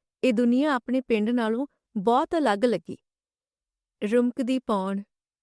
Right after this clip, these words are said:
ਟਿੱਬਿਆਂ ਦੇ ਪਰਛਾਵੇਂ ਤੇ ਜੁਗਨੂਆਂ ਦੀ ਟਿਮਟਿਮਾਹਟ ਨੇ ਉਹਦੇ ਦਿਲ ਨੂੰ ਇੱਕ ਅਜੀਬ ਜਿਹਾ ਸਕੂਨ ਦਿੱਤਾ।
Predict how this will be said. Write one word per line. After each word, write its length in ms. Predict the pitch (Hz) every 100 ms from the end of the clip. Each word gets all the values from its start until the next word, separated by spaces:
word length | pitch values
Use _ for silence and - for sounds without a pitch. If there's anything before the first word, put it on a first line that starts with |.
| _ _
ਟਿੱਬਿਆਂ 340 | 240 190 254 254
ਦੇ 140 | 262
ਪਰਛਾਵੇਂ 560 | 254 208 - 185 151 - _ _ _ _ _ -
ਤੇ 100 | 233
ਜੁਗਨੂਆਂ 500 | 180 208 202 220 233
ਦੀ 180 | 220 233
ਟਿਮਟਿਮਾਹਟ 680 | 220 196 202 185 190 226 -
ਨੇ 220 | 208 208 - _ _ _ _ -
ਉਹਦੇ 220 | 302 359
ਦਿਲ 240 | 269 269 285
ਨੂੰ 120 | 339
ਇੱਕ 160 | - - 240
ਅਜੀਬ 380 | 214 247 285 285
ਜਿਹਾ 260 | 262 240 269
ਸਕੂਨ 460 | - - 190 190
ਦਿੱਤਾ। 280 | 175 -